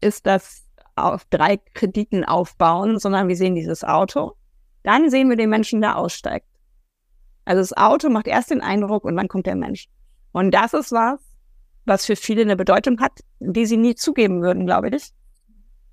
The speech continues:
Weil es mittlerweile auch schon anfängt, so ein bisschen schambehaftet zu sein, sehr große Autos zu fahren. Aber das ist was, was damit drin steckt. Im Auto steckt aber auch, und das ist ja auch mein, Teil meiner Arbeit, Safe Space.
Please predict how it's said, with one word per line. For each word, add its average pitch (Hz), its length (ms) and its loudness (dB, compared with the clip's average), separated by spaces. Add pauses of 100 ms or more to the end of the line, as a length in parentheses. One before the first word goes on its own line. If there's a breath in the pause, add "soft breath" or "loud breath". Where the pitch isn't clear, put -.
(100)
Weil - 140 2
es - 80 -14
mittlerweile 220 540 2
auch 247 180 2
schon 247 300 -2
anfängt, 233 440 0
so 208 60 -2
ein 196 60 -2
bisschen 233 200 -2
schambehaftet 226 760 -2
zu - 140 -10
sein, 190 360 0
sehr 196 140 2
große - 340 -4
Autos - 300 -4
zu 233 120 -8
fahren. - 320 -10 (1000)
Aber - 200 0
das - 160 -4
ist - 200 -2
was, 220 200 4
was 208 180 -2
damit 196 320 -2
drin 175 160 -2
steckt. - 400 -8
Im 196 220 -2
Auto 269 360 2
steckt - 320 -4
aber 202 300 0
auch, 220 420 0 (180)
und 190 100 -4
das 190 120 -4
ist 208 140 -12
ja - 100 0
auch - 120 -6
mein, 180 240 0 (180)
Teil 196 180 2
meiner 185 240 -2
Arbeit, 190 400 -2 (220)
Safe 277 280 0
Space. - 560 -8